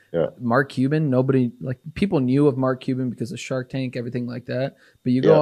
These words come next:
Speaker 2: on his Instagram channels, he's one of the most followed persons in the world.
Speaker 1: Yep.
Speaker 2: Gary
Speaker 1: Yep.
Speaker 2: Vee, same thing. Like, dude has a cult more than likely. Um, and he's been able to, like, all these people have been able to build their brands.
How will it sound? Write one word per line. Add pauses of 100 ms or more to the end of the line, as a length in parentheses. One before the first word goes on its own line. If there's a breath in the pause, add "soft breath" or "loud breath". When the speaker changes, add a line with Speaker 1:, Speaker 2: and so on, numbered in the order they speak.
Speaker 2:
on
his
Instagram
channels,
he's
one
of
the
most
followed
persons
in
the
world. (120)
Speaker 1:
Yep. (100)
Speaker 2:
Gary
Speaker 1:
Yep.
Speaker 2:
Vee, (140)
same
thing.
Like,
dude
has
a
cult
more
than
likely. (360 soft breath)
Um,
and
he's
been
able
to,
like,
all
these
people
have
been
able
to
build
their
brands.